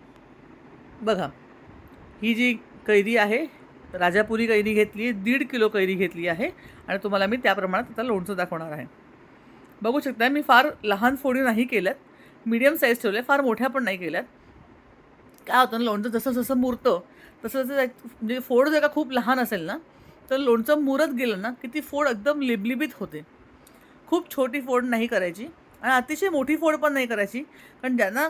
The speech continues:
खूप लोणचं आवडत नाही किंवा ज्यांना फार नाही खायचं आहे, मग ती फोड वाया जाते. त्याच्यामुळे मीडियम साईजची फोड केली ना, तर ती फोड खायला पण छान लागते, फार लिबलिबीत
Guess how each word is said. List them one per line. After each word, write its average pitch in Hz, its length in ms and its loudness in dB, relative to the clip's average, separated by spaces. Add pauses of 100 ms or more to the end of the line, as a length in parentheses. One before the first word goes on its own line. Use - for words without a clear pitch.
खूप 294 200 -8
लोणचं 220 300 0
आवडत 226 380 -2
नाही 208 240 -4 (420)
किंवा 262 320 -2 (380)
ज्यांना 277 360 0
फार 294 340 4 (500)
नाही 247 360 -2
खायचं 190 300 -2
आहे, 180 200 -8 (400)
मग 269 100 -2
ती 330 160 -4
फोड 311 260 0
वाया 208 240 4
जाते. 190 300 -2
त्याच्यामुळे 294 560 -6
मीडियम 269 340 2
साईजची 277 400 0
फोड 240 260 -4
केली 226 240 -6
ना, 202 140 -6 (440)
तर 233 40 -4
ती 240 120 -6
फोड 262 280 -2
खायला 214 300 0
पण 247 160 -4
छान 262 200 -4
लागते, 254 320 -4 (400)
फार 254 140 2
लिबलिबीत 240 420 0